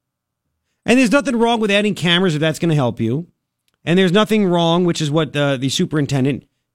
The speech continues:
uh, Gabriel, uh, Trujillo wants to do. And there's nothing wrong with, uh, trying to make the school more hardened by doing a keyless entry. But who's to say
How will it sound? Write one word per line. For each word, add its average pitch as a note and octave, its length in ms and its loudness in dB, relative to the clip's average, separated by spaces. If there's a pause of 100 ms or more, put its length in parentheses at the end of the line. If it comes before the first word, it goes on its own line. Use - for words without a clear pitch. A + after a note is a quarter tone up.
(120)
uh, B2+ 200 0
Gabriel, D3 600 0
uh, A#2 160 -2
Trujillo C3 480 0
wants A#2 400 -2
to A#2 100 -8
do. G2+ 380 -4 (400)
And D#3+ 320 2
there's D#3+ 120 0
nothing G#3 200 2
wrong F3+ 260 2
with, E3+ 240 -2
uh, D3 140 -2
trying E3+ 240 0
to E3 80 2
make D#3+ 200 0
the D3+ 100 -2
school D#3+ 320 -2
more D#3+ 180 0
hardened D3 460 -2
by C3 240 -2 (200)
doing C3+ 360 -2
a A#2 80 -4
keyless E3 420 -2
entry. A#2 500 -6 (360)
But A3 100 0
who's A#3 240 2
to F3+ 100 -4
say A2 580 -2